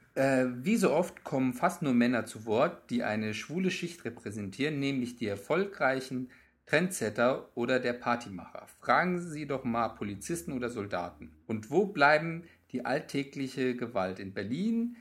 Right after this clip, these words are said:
gibt es Bezirke, in denen fast lebensgefähr-, in denen es fast lebensgefährlich ist, als gleichgeschlechtliches Paar auf die Straße zu gehen. Und, ähm,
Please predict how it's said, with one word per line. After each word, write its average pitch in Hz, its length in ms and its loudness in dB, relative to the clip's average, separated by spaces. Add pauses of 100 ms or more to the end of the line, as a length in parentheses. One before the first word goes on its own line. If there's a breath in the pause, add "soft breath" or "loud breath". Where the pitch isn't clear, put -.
(140)
gibt 120 160 -4
es 117 100 -8
Bezirke, 151 440 -4
in 120 100 2
denen 113 220 -2
fast - 400 -6
lebensgefähr-, 135 720 -6 (320)
in - 80 -8
denen 110 200 -2
es 107 100 -8
fast - 240 -8
lebensgefährlich 143 720 -10
ist, 156 220 -10 (260 loud breath)
als 117 200 -8
gleichgeschlechtliches 131 920 -6
Paar 135 260 -2
auf - 80 -6
die - 100 -16
Straße 104 420 -2
zu - 160 -14
gehen. 71 220 -16 (1500 loud breath)
Und, 127 300 4
ähm, 120 640 6